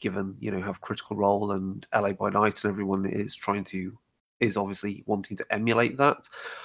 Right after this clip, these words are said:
Uh, and I think, yeah, it'll be good to get into the nitty-gritty of it, because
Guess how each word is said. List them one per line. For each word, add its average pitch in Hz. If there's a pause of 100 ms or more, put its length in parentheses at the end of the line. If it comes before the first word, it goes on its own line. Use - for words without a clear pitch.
(160)
Uh, 113 (180)
and 127 (960)
I -
think, 165 (140)
yeah, 170
it'll 139
be 156
good 170
to -
get -
into 135
the 120
nitty-gritty 117
of 101
it, 104
because 107